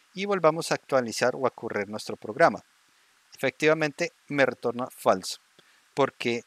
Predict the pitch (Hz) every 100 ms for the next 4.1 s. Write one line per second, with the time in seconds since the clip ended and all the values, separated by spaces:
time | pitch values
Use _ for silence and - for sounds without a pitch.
0 | - 120 147 185 - 185 143 180 - _
1 | _ 147 180 170 - 131 131 135 - 117
2 | 101 101 165 - - _ _ _ _ _
3 | _ _ _ _ _ _ _ _ _ -
4 | -